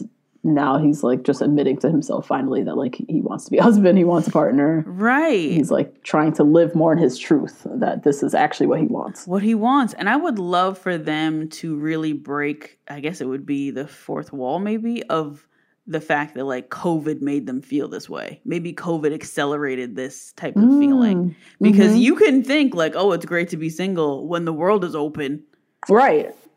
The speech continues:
Speaker 2: It ain't great to be single when the world is closed.
Speaker 1: It's closed. You feel
Speaker 2: <laughs>
Speaker 1: that singleness even
Speaker 2: Yes.
Speaker 1: heavier.
Speaker 2: Even
Speaker 1: Yeah.
Speaker 2: more.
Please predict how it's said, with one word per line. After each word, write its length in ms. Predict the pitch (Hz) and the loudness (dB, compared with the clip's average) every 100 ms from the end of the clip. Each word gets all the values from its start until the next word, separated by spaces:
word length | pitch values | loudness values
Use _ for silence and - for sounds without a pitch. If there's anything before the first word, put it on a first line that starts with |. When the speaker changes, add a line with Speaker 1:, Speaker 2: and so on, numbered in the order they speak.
| _ | _
Speaker 2:
It 140 | - 226 | 0 2
ain't 180 | 269 214 | 2 4
great 240 | 247 262 | 4 2
to 80 | 226 | 2
be 100 | 214 | 2
single 320 | 226 226 196 | 2 2 2
when 120 | 185 | 2
the 60 | 175 | 0
world 300 | 185 180 156 | 2 0 0
is 80 | 151 | -2
closed. 480 | 170 151 147 143 | -2 -2 -2 -2
Speaker 1:
It's 140 | 156 180 | 0 2
closed. 500 | - 180 139 135 156 | 4 4 4 4 4
You 380 | 208 190 - 170 | 2 2 2 -2
feel 500 | - - 233 208 196 | 0 6 8 8 8
Speaker 2:
<laughs> 60 | |
Speaker 1:
that 260 | 185 170 165 | 6 4 2
singleness 760 | - 214 208 180 170 165 - | 4 4 6 6 6 6 4
even 140 | - 190 | 2 4
Speaker 2:
Yes. 340 | 196 196 170 | 6 6 4
Speaker 1:
heavier. 640 | 196 202 185 151 143 139 160 | 4 4 4 2 4 2 0
Speaker 2:
Even 560 | 185 202 208 202 202 185 | 0 2 2 2 4 6
Speaker 1:
Yeah. 300 | 180 180 143 | 6 6 6
Speaker 2:
more. 220 | 180 165 | 4 4